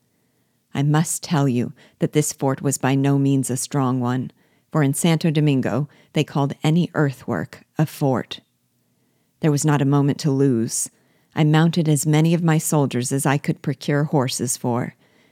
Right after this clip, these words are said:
and guided by the dragoon, I reached my uncle's plantation about ten o'clock. I cast a glance at the enormous estate, which was nothing but a sea of flame, over which hovered huge clouds of smoke,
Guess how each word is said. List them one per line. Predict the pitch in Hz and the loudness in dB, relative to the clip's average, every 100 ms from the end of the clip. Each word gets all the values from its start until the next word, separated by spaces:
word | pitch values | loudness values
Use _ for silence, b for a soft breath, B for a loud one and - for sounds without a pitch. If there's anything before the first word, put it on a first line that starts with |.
| b - | b -8
and | 127 | -2
guided | 147 147 143 139 | 2 2 0 0
by | 147 | 2
the | 143 | 2
dragoon, | 139 143 147 143 143 - b b - | 0 0 2 2 0 -4 b b -2
I | |
reached | 139 147 156 - | 0 0 -2 -2
my | 156 156 | -2 0
uncle's | 156 151 156 | -2 0 -4
plantation | - 165 156 175 139 - 110 - b b - | -2 0 0 0 -2 -2 -6 -6 b b -4
about | 143 131 - | 0 0 0
ten | 165 131 | -2 -2
o'clock. | - 135 127 - - - _ _ _ _ _ _ _ _ _ _ | -2 -4 -4 -6 -16 -20 _ _ _ _ _ _ _ _ _ _
I | - | -8
cast | - - 170 170 - | -6 -4 -2 -2 -2
a | 147 | -2
glance | 156 139 131 - | 0 0 -2 -2
at | 135 | -2
the | - - | -2 2
enormous | 156 147 151 156 147 - | 2 4 4 4 2 0
estate, | 131 - 127 120 - - b b b - | -2 -2 -2 -2 -6 -14 b b b -12
which | 123 | -4
was | 135 | -2
nothing | 143 147 147 151 147 156 b - | 0 0 0 0 -2 -4 b -4
but | 139 | -4
a | 143 | -2
sea | - 147 147 | -6 -4 -2
of | 143 | -2
flame, | - - 147 139 135 135 147 b b b - | -4 -2 2 2 0 -2 -8 b b b 0
over | 165 160 | 2 4
which | 151 - | 2 0
hovered | 170 143 160 - | 0 2 0 2
huge | 185 170 156 - | 4 4 2 -4
clouds | - 151 143 | -2 0 0
of | 151 - | 0 -2
smoke, | - 139 - - | 0 0 0 -6